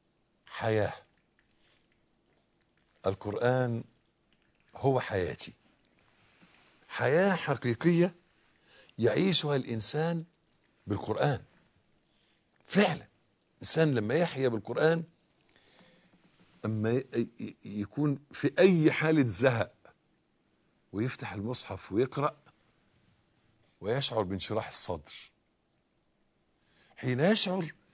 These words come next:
بأي ظلمة في القلب ويفتح المصحف ويقرأ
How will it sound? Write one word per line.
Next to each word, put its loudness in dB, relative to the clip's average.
بأي 4
ظلمة 4
في -10
القلب -6
ويفتح -2
المصحف -6
ويقرأ -4